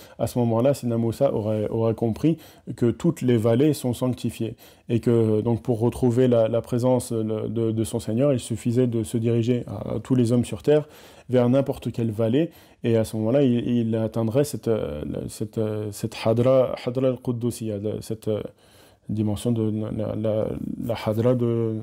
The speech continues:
sanctifiée. Alors que non, donc c'est la, une hadra, une, une vallée qui est, qui a été nommée, une, une, une,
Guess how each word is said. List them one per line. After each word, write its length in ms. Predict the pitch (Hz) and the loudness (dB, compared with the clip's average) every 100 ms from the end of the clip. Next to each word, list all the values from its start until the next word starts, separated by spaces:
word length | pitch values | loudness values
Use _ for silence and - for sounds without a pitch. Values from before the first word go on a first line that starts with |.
| - | -8
sanctifiée. 600 | - 123 107 110 - 110 - - - - - | -2 -2 0 -4 -4 -12 -16 -20 -20 -18 -6
Alors 220 | 120 123 - | 0 0 4
que 80 | |
non, 220 | 127 117 107 | 2 4 0
donc 180 | 113 | -4
c'est 100 | - | -2
la, 200 | 117 110 - - - | 0 0 0 -8 -4
une 440 | 117 - 120 117 - | -4 -2 -2 -2 -2
hadra, 380 | 117 120 131 131 | 0 2 2 4
une, 480 | 131 120 113 104 104 - _ _ _ _ - - | 2 2 0 -2 -6 -12 _ _ _ _ -18 -2
une 160 | 127 120 | 2 4
vallée 360 | 123 131 139 | 4 6 4
qui 200 | - 120 | 2 0
est, 320 | 117 113 110 | 0 0 -2
qui 80 | 113 | 0
a 40 | 117 | 0
été 220 | 113 113 | 0 0
nommée, 320 | 110 110 143 | 0 2 4
une, 280 | 143 117 117 123 | 4 2 -2 -2
une, 280 | 117 113 - | -2 -2 -4
une, 340 | 113 107 104 | -4 -2 -4